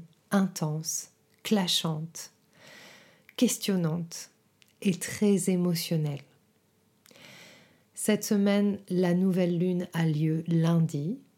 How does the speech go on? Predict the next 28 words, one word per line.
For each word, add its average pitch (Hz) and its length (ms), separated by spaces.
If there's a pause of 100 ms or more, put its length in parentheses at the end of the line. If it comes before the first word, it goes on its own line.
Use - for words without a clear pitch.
(260)
à 151 160
dix 170 340
heures 180 220
vingt-neuf 170 840 (280)
le 151 180
matin. 170 500 (280)
Donc 151 340
on 226 80
commence 190 680 (160)
cette 170 320
nouvelle 196 460
semaine 175 580
dans 160 320
un 180 140
nouveau 175 440
cycle. - 460 (340)
Un 185 160
cycle 240 600 (160)
qui - 200
nous 208 180
demande 202 760 (200)
d'aller 185 680
à 165 120
la 160 160
rencontre 165 1000 (1000)
de 196 160
notre 185 340
pouvoir 180 680